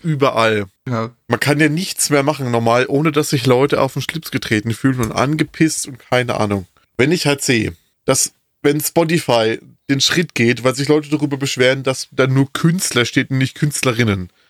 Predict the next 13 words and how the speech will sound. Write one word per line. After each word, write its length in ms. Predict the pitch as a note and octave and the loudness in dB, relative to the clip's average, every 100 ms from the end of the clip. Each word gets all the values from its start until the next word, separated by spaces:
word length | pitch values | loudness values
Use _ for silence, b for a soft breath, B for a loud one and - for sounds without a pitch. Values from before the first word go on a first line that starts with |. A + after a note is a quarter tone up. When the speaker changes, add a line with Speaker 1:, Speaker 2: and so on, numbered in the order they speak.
| - | -2
Speaker 1:
sagt 260 | C3+ A#2 | -2 0
Spotify, 420 | - C3 B2 C3 B2+ | -2 0 2 2 4
„Ja, 120 | D3+ | 2
okay, 280 | E3 - D3+ | 2 2 2
alles 240 | C3+ C3 - | 2 0 0
cool, 100 | C#3+ | 0
kein 180 | C#3 A#2+ | 0 -2
Problem, 280 | A#2+ C3+ | 0 0
wir 80 | B2+ | 0
machen 240 | B2 A#2 A2+ | 0 -2 -2
Künstler 520 | D#3 D#3+ - D3+ C#3 - _ | -2 -2 -2 -2 -2 -6 _
Sternchen 680 | - - - A#2+ B2 C3 B2 _ | -16 -4 0 0 0 -4 -4 _
innen, 400 | - A#2+ G2+ A2 | -2 0 0 -2